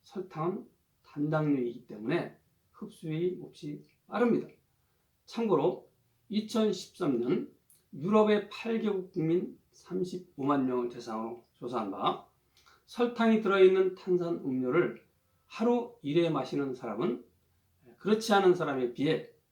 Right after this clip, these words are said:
진짜 당뇨병에 걸릴 확률이 이십이 퍼센트나 높게 나타났습니다. 그만큼 설탕이 당뇨에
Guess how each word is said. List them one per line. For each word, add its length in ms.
진짜 720
당뇨병에 680
걸릴 380
확률이 540
이십이 840
퍼센트나 760
높게 380
나타났습니다. 720
그만큼 520
설탕이 600
당뇨에 560